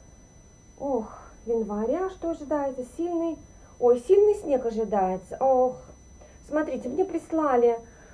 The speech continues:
а, что ожидается сильный с-, снег. Это М Ч С, наверное, что ожидается сильный снег. А, Татьяна Салмановна очень рада сильному снегу. Сильному снегу. Татьяна Салмановна очень рада.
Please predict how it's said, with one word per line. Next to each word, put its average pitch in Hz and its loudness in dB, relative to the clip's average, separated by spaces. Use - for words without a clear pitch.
а, 240 -2
что 277 6
ожидается 247 8
сильный 233 4
с-, - -10
снег. 339 -2
Это 302 4
М 262 2
Ч 262 4
С, 208 -2
наверное, 190 -4
что 226 0
ожидается 208 4
сильный 214 -2
снег. 339 -4
А, 262 8
Татьяна 349 0
Салмановна 427 4
очень 381 -4
рада 294 4
сильному 254 2
снегу. 285 0
Сильному 262 0
снегу. 180 -4
Татьяна 415 -2
Салмановна 339 2
очень 247 -8
рада. - -10